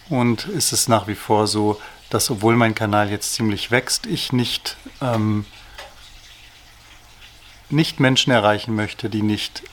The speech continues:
solche kurzen Stillen zum Beispiel ertragen und aushalten können. Es geht darum, dass nicht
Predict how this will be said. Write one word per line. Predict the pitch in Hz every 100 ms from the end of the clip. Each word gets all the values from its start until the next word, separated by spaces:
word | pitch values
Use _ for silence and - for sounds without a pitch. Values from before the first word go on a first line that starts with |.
| -
solche | 120 113 107 117
kurzen | - 113 - 117
Stillen | - - 113 104 92
zum | 95
Beispiel | 92 90 - 113 120 - - - - - - -
ertragen | 127 - - 104 101
und | 117
aushalten | 131 113 - 98 - 92
können. | 107 92 82 - - - - - - - - - - - - - - - - - - - - - - - - - - - - - - - - - - - -
Es | - - -
geht | 143 147
darum, | 139 127 156 143
dass | 127 - - 233
nicht | 131 139 - - -